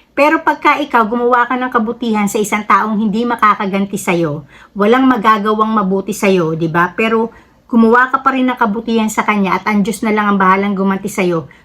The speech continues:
yun ang totoong kabutihan. Dito si Kibuloy nagtanim. Napakabigat ng mga utang na loob na tinanim niya.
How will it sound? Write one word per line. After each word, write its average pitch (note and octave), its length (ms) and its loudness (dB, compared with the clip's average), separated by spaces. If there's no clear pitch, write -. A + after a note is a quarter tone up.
yun C#4 240 4
ang C4+ 80 2
totoong G#3+ 320 0
kabutihan. F3 880 0
Dito D#4+ 240 2
si D4+ 400 2
Kibuloy A#3+ 480 2
nagtanim. B3+ 880 2
Napakabigat C4+ 720 0
ng C4+ 80 0
mga C4 220 4
utang B3 320 -4
na A#3 80 -2
loob A#3 240 2
na A#3 80 -4
tinanim A3+ 400 2
niya. A#3+ 320 0